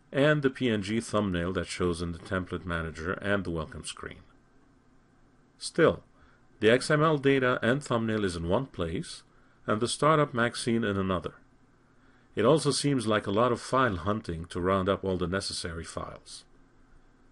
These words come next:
This is where import-export comes into play. If I were to select the custom A O Pass template and export it, I can choose an export folder and a name.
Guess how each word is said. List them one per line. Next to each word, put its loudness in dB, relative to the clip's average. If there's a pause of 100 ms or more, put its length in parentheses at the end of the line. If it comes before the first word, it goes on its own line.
(180)
This 4
is 0
where 6
import-export 0
comes -6
into -6
play. -8 (1080)
If -4
I 8
were 6
to -2
select 4
the -2
custom 0
A 2
O 2
Pass -2
template -4
and 0
export 2
it, -6 (760)
I -2
can -4
choose 0
an 4
export 0
folder 2
and -2
a 2
name. -4